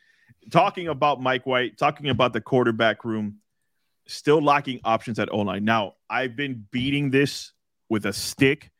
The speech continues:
since Ryan Tannehill was our quarterback. I am sick and tired of drafting offensive linemen. I said, if you're gonna draft,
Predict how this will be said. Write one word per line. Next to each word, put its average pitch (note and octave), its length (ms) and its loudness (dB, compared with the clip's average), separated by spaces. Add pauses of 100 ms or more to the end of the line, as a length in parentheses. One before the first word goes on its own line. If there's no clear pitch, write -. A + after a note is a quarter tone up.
(280)
since G#2 280 -16
Ryan B2+ 380 0
Tannehill B2 480 0
was A2+ 200 -2
our G#2+ 120 -2
quarterback. F#2+ 680 -2 (640)
I C3 140 2
am B2+ 160 -4
sick - 360 -6
and C3+ 140 -4
tired B2 320 2
of G2+ 100 -8
drafting G#2+ 380 -4
offensive G2+ 420 -8
linemen. G#2 380 -6 (580)
I B2+ 180 2
said, B2 300 -4
if - 160 -8
you're C3 100 -2
gonna D3 160 -2 (160)
draft, B2 400 0